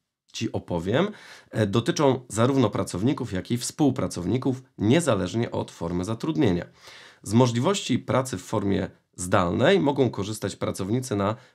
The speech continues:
wszystkich stanowiskach pod warunkiem, że jest możliwe jej wykonywanie w formie zdalnej ze względu na organizację pracy lub rodzaj pracy.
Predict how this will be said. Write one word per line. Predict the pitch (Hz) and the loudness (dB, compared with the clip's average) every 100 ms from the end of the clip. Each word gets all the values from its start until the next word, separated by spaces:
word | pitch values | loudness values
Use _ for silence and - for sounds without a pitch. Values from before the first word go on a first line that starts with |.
| _ | _
wszystkich | - 185 175 113 | 0 0 0 -6
stanowiskach | - 90 87 120 123 143 135 - | -4 -2 -2 -4 2 2 2 -4
pod | - 139 143 | 0 0 2
warunkiem, | 101 101 123 123 95 | 0 2 0 -2 -2
że | 98 | 0
jest | 113 113 | -2 -2
możliwe | 104 113 110 131 147 92 113 151 - | 0 2 2 0 -2 2 2 0 -4
jej | - 190 | -2 0
wykonywanie | 160 127 104 87 101 113 | 0 -2 0 0 2 0
w | 101 | -2
formie | 101 92 90 | -4 -4 -2
zdalnej | 90 113 110 113 110 - - - | 0 2 2 0 -2 -12 -18 -4
ze | 104 147 | 2 4
względu | 135 123 123 110 | 4 4 4 4
na | 101 | 2
organizację | 90 90 87 87 101 104 | 0 2 0 0 -4 -6
pracy | 87 - - 95 | -8 -10 -8 -6
lub | 92 92 - _ _ | -4 -6 -8 _ _
rodzaj | 87 120 113 87 82 - _ - | 2 4 4 0 -8 -12 _ -10
pracy. | - - - | -10 -10 -16